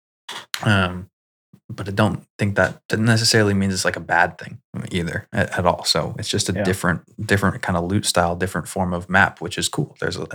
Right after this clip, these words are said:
Speaker 1: I like that there's differences between the maps per se. Um,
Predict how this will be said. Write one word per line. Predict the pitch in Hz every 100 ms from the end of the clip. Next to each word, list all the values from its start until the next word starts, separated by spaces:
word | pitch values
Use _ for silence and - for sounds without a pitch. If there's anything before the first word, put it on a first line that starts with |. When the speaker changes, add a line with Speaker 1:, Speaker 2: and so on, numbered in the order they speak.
| 98
Speaker 1:
I | 98
like | 95 104 -
that | 98
there's | 92 92
differences | - 90 90 92 87
between | - 92 - 87
the | 87
maps | 90 92 -
per | - -
se. | - - _ - - - - - - - - - - - - - - - - -
Um, | 127 123 120 123 120